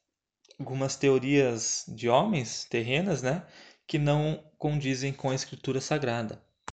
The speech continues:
E voltando pro apóstolo Paulo, na sua carta aos Coríntios, nós vemos que ele condenava a divisão da própria igreja. Então isso é um sinal de que hoje, como existem várias igrejas, né, várias divisões dessas igrejas,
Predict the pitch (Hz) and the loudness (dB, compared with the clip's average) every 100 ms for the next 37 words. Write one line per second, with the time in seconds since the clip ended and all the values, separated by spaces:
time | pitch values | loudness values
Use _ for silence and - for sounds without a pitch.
0 | _ 156 127 131 - 156 180 196 139 107 | _ -6 0 -2 0 0 0 2 0 -2
1 | - - - 120 - 117 - 139 175 160 | -4 -2 0 -2 -2 -8 0 2 2 0
2 | 110 - _ _ _ 131 123 123 - 131 | -4 -10 _ _ _ -10 -8 -8 -8 -8
3 | 127 139 143 156 - 131 147 196 - 135 | 0 0 0 -4 -2 -2 0 -4 -4 -4
4 | 127 123 139 143 - - 139 139 143 156 | -4 -2 -2 -4 -8 -8 -4 0 0 -2
5 | - 147 147 123 123 185 165 113 - - | -2 2 2 2 0 0 -2 -6 -10 -20
6 | - _ - 120 135 147 - 156 180 113 | -20 _ -4 -4 -2 -2 0 0 0 -4
7 | _ _ _ _ _ _ _ - 127 123 | _ _ _ _ _ _ _ -14 -4 -4
8 | - 123 120 123 117 117 113 113 110 - | -2 -4 -2 -4 0 0 0 -2 -10 -18
9 | - _ 143 - 139 147 160 - 151 131 | -20 _ -12 -2 0 0 -2 -4 -4 -2
10 | 131 - 127 131 147 147 - 131 151 160 | -2 -2 -2 -4 -4 -6 -2 0 2 0
11 | 127 113 - - 123 120 117 113 - _ | -4 -6 -12 -8 -8 -6 -6 -8 -12 _
12 | - 113 127 - 117 123 123 110 - - | -10 -8 -6 -6 0 0 0 -4 -8 -12
13 | - 120 113 131 135 120 117 120 123 127 | -10 -2 2 2 0 -6 -8 -6 -6 -6
14 | 113 - 117 117 113 127 127 117 120 113 | -6 -8 -6 -6 -4 -4 -4 -4 -4 -2
15 | 117 139 160 117 | 2 2 2 -2